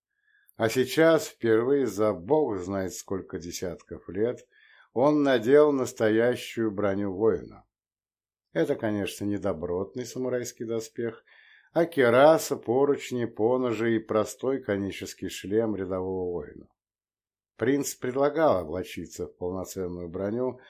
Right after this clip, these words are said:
но Саян отказался. Если дело дойдёт до рукопашной, то у него всё равно нет шансов уцелеть, даже в поединке один на один против того, кого с раннего детства учили владеть мечом и прочими боевыми искусствами.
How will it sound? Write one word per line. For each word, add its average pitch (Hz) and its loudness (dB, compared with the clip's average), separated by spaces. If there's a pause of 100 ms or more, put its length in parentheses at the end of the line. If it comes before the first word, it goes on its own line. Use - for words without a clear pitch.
(220)
но 135 0
Саян 113 2
отказался. 85 -8 (800)
Если 160 2
дело 160 6
дойдёт 139 6
до 131 2
рукопашной, 123 2
то 117 -4
у 120 -2
него 127 0
всё - -4
равно 143 2
нет 95 -4
шансов 95 -4
уцелеть, 107 -2 (420)
даже 143 8
в - -2
поединке 127 0
один 120 2
на 123 4
один 107 0
против 95 -6
того, 113 -2 (320)
кого 131 4
с - -2
раннего 120 4
детства 120 0
учили 107 -2
владеть 104 0
мечом 110 -2
и 98 -4
прочими 98 -4
боевыми 90 -4
искусствами. - -18